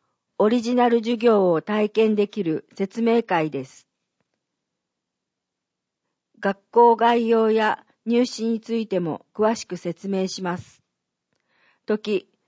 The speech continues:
八月二十四日土曜日、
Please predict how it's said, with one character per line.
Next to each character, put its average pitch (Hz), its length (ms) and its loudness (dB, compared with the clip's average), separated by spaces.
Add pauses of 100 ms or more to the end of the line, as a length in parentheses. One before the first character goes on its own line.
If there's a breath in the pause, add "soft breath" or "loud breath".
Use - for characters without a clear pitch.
(120)
八 233 300 -6
月 233 240 0
二 233 160 2
十 208 240 2
四 175 160 0
日 - 400 -8 (100)
土 196 140 2
曜 214 280 2
日、 156 220 -10